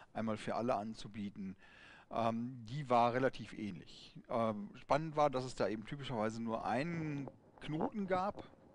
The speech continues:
äh, Knotentyp gab und nur einen Kantentyp gab. Das waren Kantenobjektgraphe beim Mehlhorn. Äh, Leder hieß die Bibliothek. Ähm, und, äh, die hatten dann jeweils eine Hash-Tabelle pro,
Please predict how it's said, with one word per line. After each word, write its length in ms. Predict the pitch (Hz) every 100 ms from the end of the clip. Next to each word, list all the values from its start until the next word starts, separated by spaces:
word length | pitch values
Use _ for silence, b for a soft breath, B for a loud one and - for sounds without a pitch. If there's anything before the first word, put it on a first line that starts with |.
| - - - B B B B -
äh, 160 | 151 160 160
Knotentyp 520 | - 170 - - 170
gab 160 | 165 139
und 80 | 131
nur 120 | 135
einen 160 | 123
Kantentyp 540 | 117 139 - 180 170 143
gab. 200 | 147 147
Das 160 | 131
waren 160 | 113 113
Kantenobjektgraphe 920 | 117 113 98 113 - - 139 131 -
beim 280 | 139 135 131
Mehlhorn. 640 | 127 135 131 131 131 127 123 B B B B -
Äh, 220 | - 120
Leder 360 | 101 117 160 117
hieß 220 | 101 98
die 100 | 107
Bibliothek. 560 | 98 92 98 - 127 139 - - b b b b b - - -
Ähm, 380 | 123 120 120 -
und, 280 | 143 135 117 - 131 117 110 -
äh, 220 | 127 123
die 600 | 110 123 127 123 127 -
hatten 400 | 131 - 147 135
dann 140 | 127
jeweils 340 | 120 139 139 -
eine 100 | 117
Hash-Tabelle 480 | 143 - 135 135 127
pro, 280 | - 180